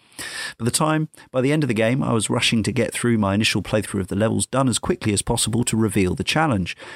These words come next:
Then I would replay with the challenge and get one hundred percent.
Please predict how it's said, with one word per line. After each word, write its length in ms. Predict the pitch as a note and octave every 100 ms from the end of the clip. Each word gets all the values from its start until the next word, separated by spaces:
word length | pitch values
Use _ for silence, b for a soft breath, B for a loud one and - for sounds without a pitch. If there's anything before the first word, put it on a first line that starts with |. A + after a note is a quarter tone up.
| B -
Then 160 | B2+
I 80 | C3+
would 160 | A2 G#2
replay 440 | C#3 E3+ A#2+ A2
with 160 | A2 A2
the 60 |
challenge 440 | - G#2+ G#2 G#2+ G2+
and 120 | B2+
get 160 | B2+ -
one 140 | A2
hundred 300 | G#2 B2 B2
percent. 400 | C3 - E3+ B2+